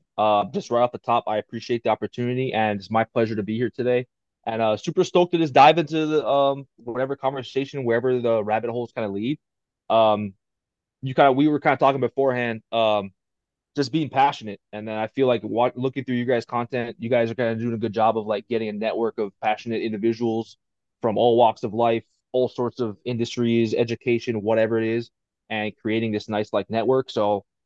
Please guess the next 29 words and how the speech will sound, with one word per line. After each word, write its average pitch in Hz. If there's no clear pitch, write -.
I 110
just 117
wanna 123
thank 123
you 120
guys 110
both 113
for 113
allowing 110
me 127
to 117
actually, 104
like, 101
plug 110
into 104
that 104
network 101
from 107
the 98
top. -
So 92
thank 113
you 113
very 107
much 107
for 104
being 104
here 95
today. 95